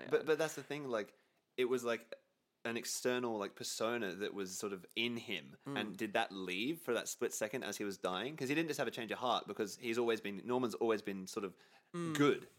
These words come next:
Speaker 1: Good over evil until the Green Goblin got into him.
Speaker 2: Is that? Well, we don't know that. We don't actually see him beforehand,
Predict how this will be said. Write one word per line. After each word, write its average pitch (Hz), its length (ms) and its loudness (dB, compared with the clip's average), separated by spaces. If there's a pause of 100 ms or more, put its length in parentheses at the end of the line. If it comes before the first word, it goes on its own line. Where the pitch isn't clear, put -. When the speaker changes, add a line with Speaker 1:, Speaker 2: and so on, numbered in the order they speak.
(680)
Speaker 1:
Good 143 180 6
over 120 140 8
evil 101 360 2
until 110 260 2
the 131 80 6
Green 107 200 0
Goblin 117 320 2
got 95 140 0
into 131 220 -4
him. - 220 -10 (120)
Speaker 2:
Is 156 140 4
that? 202 220 8 (280)
Well, 247 320 12
we 240 140 4
don't 285 180 8
know 214 120 12
that. 208 160 10
We 190 60 12
don't 233 140 12
actually 254 220 6
see 170 260 8
him 202 140 4
beforehand, 170 640 6